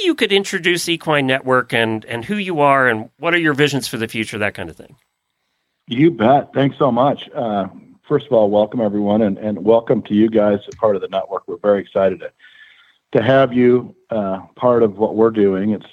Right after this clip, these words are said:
Speaker 2: exciting, definitely, uh, for the future. Equine Network has been in the works for thirty plus years, believe it or not. We, uh, I've been,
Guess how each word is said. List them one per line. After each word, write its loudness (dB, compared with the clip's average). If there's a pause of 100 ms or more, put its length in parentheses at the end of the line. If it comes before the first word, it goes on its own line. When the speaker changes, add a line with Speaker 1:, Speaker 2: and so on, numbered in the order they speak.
Speaker 2:
exciting, -2
definitely, 0 (160)
uh, -6 (320)
for 2
the 0 (380)
future. 2 (1160)
Equine 4
Network 4
has -2
been 0
in -6
the -4
works -4
for -4 (260)
thirty 2
plus -6
years, 2 (580)
believe 4
it 4
or 2
not. 2
We, -2
uh, -2
I've 2
been, 0